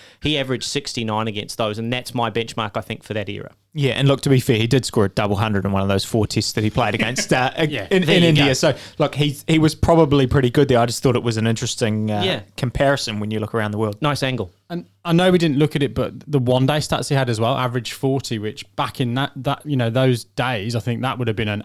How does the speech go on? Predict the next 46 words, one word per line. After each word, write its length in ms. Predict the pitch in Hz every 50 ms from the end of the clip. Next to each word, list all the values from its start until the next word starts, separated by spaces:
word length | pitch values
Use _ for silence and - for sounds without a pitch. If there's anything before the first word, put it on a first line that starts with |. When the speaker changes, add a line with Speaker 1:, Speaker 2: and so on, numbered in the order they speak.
| -
Speaker 3:
absolute 580 | 127 123 - - - - - 110 110 110 110 107
benchmark 540 | - 110 117 120 113 - 135 123 117 101 -
for 160 | - 113 104
a, 140 | 101 101 92
an, 160 | - 117 107
an 220 | - - 113 107
O 120 | 107 107 107
D 140 | 107 107 104
I 120 | 104 107
player, 280 | 104 139 139 135 120 117
Speaker 1:
Oh, 40 | 113
Speaker 3:
but 240 | 113 131 147 - -
Speaker 1:
I, 60 | 139
I 20 | 135
can't 260 | - - 135 117 107
wait 160 | 110 117 - -
to 60 | 131
get 180 | 117 123 - -
to 100 | - 110
the, 280 | 113 113 107 107 104 -
the 80 | 110 107
one-day 400 | 107 113 113 107 110 107 110 110
Hall 280 | 104 - 117 113 110
of 80 | 104 101
Fame 300 | - 123 113 107 107 107
and 100 | 107 107
have 140 | 104 110 107
a 60 | 90
look 180 | 92 92 -
at 80 | 120 -
some 140 | - 117 107
Speaker 2:
Yeah. 60 | 110
Speaker 1:
of 20 |
those, 300 | 104 107 107 104 - - -
some 200 | - - 113 110
of 40 | 101
those 160 | 104 104 -
comparisons. 580 | - 107 - 110 107 113 - - 110 104 - _ _ _ _ _ _ _ _ _ _ _ -
Speaker 3:
Well, 280 | 170 170 170 170 - _ _ _
the 220 | - 175 160 156 143
timer 400 | - _ _ - 165 165 156 147
has 200 | 131 147 139 117
gone 140 | - 135 120
off 240 | 135 156 - - -
on 280 | - 127 120 120 120
Greg 400 | 120 - - 127 120 110 - -